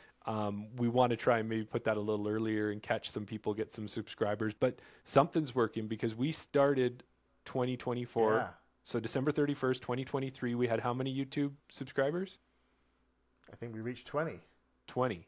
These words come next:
Speaker 1: Yeah,
Speaker 2: We,
Speaker 1: we had just
Speaker 2: on
Speaker 1: reached
Speaker 2: Tim's
Speaker 1: twenty.
Speaker 2: episode, we shouted out that we had the, the big two zero.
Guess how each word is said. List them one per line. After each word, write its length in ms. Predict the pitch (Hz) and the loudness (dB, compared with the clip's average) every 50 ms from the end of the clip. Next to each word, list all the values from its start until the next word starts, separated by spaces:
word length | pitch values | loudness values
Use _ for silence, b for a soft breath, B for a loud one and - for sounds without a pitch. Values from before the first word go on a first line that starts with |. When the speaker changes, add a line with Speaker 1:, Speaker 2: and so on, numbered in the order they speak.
| _ - | _ 2
Speaker 1:
Yeah, 140 | 117 110 | 4 4
Speaker 2:
We, 40 | 101 98 | 4 2
Speaker 1:
we 120 | 110 110 | 2 0
had 120 | 110 107 | 0 -2
just 220 | - - 131 123 127 | 0 0 0 0 0
Speaker 2:
on 60 | 127 | 0
Speaker 1:
reached 240 | 127 123 127 - - | -2 -2 -2 -4 0
Speaker 2:
Tim's 180 | - 156 - - 98 | 2 2 2 2 2
Speaker 1:
twenty. 60 | 120 143 | 0 0
Speaker 2:
episode, 480 | 143 - 143 - - 117 110 113 110 | 0 0 -4 -2 0 0 0 0 -2
we 100 | 123 120 | -4 -6
shouted 380 | 113 - 139 131 123 123 117 117 | -4 -2 -2 -2 -2 -2 -4 -4
out 240 | 120 131 135 135 - | -4 -4 -4 -4 -8
that 80 | 123 | -10
we 120 | 117 117 110 | -8 -8 -6
had 200 | 123 127 117 - | -4 -4 -4 -4
the, 140 | 123 113 113 - _ | -8 -8 -8 -10 _
the 60 | - | -6
big 240 | 113 127 127 117 - | -4 -4 -4 -4 -6
two 240 | - - 139 131 123 | -10 -8 -6 -6 -6
zero. 340 | 113 123 147 156 131 98 98 | -4 -4 -2 -2 -2 -4 -6